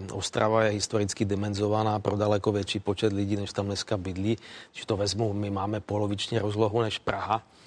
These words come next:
a čtyřikrát méně obyvatel, takže i ta hustota lidí je tam, je tam, je tam jaksi poloviční a to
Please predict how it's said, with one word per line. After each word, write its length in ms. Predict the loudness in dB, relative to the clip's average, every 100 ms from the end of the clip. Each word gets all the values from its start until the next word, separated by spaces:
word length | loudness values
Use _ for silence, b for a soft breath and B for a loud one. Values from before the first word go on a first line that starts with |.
| B B B B -10
a 320 | 0 2 2
čtyřikrát 560 | 0 0 0 2 2 4
méně 280 | 2 4
obyvatel, 640 | 4 4 2 0 4 4 4
takže 360 | 2 -2 -2
i 80 | -4
ta 140 | -2 -2
hustota 520 | -2 -4 -4 -2 -2
lidí 340 | -2 -4 -2
je 100 | -4
tam, 260 | -2 -4 -2
je 60 |
tam, 220 | -2 -2 -2 -4 -4
je 180 | -2 -2
tam 380 | 0 -2 -2 -4
jaksi 240 | -4 -6
poloviční 680 | -2 -2 -2 -4 -8 -4 -4
a 60 | 0
to 200 | -2